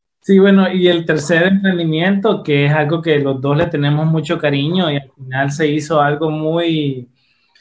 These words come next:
muy especial, y en esto fíjate que estaba acordándome de algo,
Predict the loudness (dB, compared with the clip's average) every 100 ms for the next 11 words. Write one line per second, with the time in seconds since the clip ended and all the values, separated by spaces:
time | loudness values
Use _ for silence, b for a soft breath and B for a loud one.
0 | _ _ _ -2 0 2 2 2 2 2
1 | 2 0 0 0 2 0 0 2 2 2
2 | -2 -4 -2 2 2 0 -2 -2 -2 -2
3 | 0 0 2 0 -2 -6